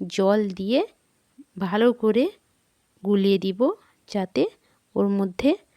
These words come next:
কোনো দানা না থাকে। তো আপনারা প্রয়োজন মতন কর্নফ্লাওয়ারটা বেশি কম নিতে পারেন। কারোর যদি একটু বেশি গ্রেভির থাক-, রাখার ইচ্ছে, তো তারা একটু বেশি করে নিতে পা-,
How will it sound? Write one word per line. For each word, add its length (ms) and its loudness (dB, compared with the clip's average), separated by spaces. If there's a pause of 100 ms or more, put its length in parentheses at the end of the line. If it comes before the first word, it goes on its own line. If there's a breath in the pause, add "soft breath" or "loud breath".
(220)
কোনো 380 6
দানা 360 0
না 200 -4
থাকে। 360 -10 (560 soft breath)
তো 80 2
আপনারা 460 2
প্রয়োজন 560 2
মতন 280 0
কর্নফ্লাওয়ারটা 680 -2
বেশি 360 -4 (120)
কম 220 -2
নিতে 320 -2
পারেন। 320 -2 (360 loud breath)
কারোর 320 2
যদি 260 0
একটু 260 -2
বেশি 400 -4
গ্রেভির 480 2 (160)
থাক-, 320 -6
রাখার 320 0
ইচ্ছে, 360 -6 (300 soft breath)
তো 120 -2
তারা 240 2
একটু 200 -2
বেশি 300 0
করে 200 4
নিতে 260 0
পা-, 480 -6